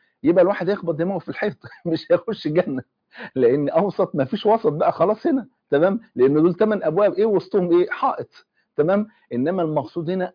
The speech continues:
أحسن أبواب الجنة. كان النبي صلى الله عليه وسلم أوسط قريش نسبًا، يعني أحسن قريش نسبًا. فأجمل باب من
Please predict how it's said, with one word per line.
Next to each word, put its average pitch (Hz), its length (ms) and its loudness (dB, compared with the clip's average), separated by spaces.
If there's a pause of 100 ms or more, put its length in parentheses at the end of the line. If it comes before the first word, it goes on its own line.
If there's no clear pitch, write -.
أحسن 143 580 -6
أبواب 131 340 -2
الجنة. 92 360 -6 (320)
كان 180 280 -2
النبي 165 640 -4
صلى 131 360 -6
الله 131 160 -2
عليه 135 140 -2
وسلم 180 360 -2 (360)
أوسط 147 560 -2
قريش 139 640 -4
نسبًا، 175 800 -4 (220)
يعني 117 520 -6
أحسن 127 560 -8
قريش 120 580 -4
نسبًا. 107 560 -8 (300)
فأجمل 170 760 -4
باب 123 420 -4
من 135 180 -4